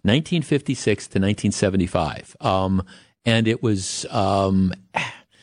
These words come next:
it was never one of my favorites, but it was kind of a syndicated sort of show. And I can remember,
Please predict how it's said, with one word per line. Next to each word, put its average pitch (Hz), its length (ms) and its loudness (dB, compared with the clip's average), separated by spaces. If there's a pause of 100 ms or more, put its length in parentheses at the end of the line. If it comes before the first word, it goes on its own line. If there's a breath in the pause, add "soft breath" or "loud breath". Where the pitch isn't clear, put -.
(300 soft breath)
it 143 240 4
was 151 120 6
never 170 220 4
one 135 100 4
of 120 80 4
my 107 140 4
favorites, 98 380 2
but 123 100 0
it 113 40 2
was 110 120 -2
kind 139 180 0
of 117 80 0
a 98 40 2
syndicated 113 600 0
sort 107 220 0
of 95 80 -2
show. 104 240 2
And 104 80 2
I 104 40 2
can 110 160 -6
remember, 120 440 4